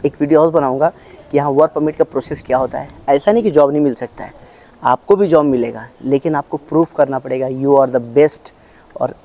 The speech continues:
आपकी यहाँ पे वाकई में requirement है। वरना आप सोचोगे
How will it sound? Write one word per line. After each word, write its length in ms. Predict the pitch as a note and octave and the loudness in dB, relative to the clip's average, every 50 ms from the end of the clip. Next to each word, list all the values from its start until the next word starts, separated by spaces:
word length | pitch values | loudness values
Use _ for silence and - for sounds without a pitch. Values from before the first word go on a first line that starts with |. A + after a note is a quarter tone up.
| _ _ _ _ _ | _ _ _ _ _
आपकी 640 | B2 C3+ C#3 C#3+ - _ _ _ _ _ _ - D3 C#3 C3+ C3 | 4 4 4 4 2 _ _ _ _ _ _ -4 -4 -2 -2 -2
यहाँ 180 | C3 A#2+ B2+ - - | -4 -6 -8 -8 -6
पे 60 | C3+ | -4
वाकई 320 | A#2+ G#2+ - - - C3+ | -4 -4 -6 -6 -6 -6
में 60 | C3+ B2+ | -6 -6
requirement 540 | B2 - - - - - A#2+ - D#4 - - | -6 -8 -10 -10 -10 -10 -10 -12 -12 -14 -14
है। 100 | G#3 - - - - - - - - - - - | -16 -20 -20 -20 -20 -20 -20 -20 -20 -20 -10 -6
वरना 160 | - B2+ B2+ C3 | -4 -2 -2 -2
आप 80 | C#3 | -4
सोचोगे 520 | - - C#3+ C3+ - D#3+ D#3 D3+ D#3+ E3 | -2 0 -2 0 2 0 0 0 -2 -4